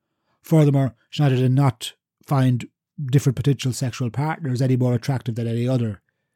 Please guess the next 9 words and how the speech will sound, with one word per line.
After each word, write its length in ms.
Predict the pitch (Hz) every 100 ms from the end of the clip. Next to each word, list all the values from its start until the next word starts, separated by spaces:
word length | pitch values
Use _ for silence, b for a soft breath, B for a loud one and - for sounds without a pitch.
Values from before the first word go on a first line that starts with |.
| _ _ _ _
He 100 | 135
had 80 | 127
lost 300 | 147 123 -
the 40 |
capacity, 800 | - - 143 156 131 123 113 113
in 60 |
other 260 | 123 143 135
words, 460 | 117 107 - 110 -
for 320 | 123 120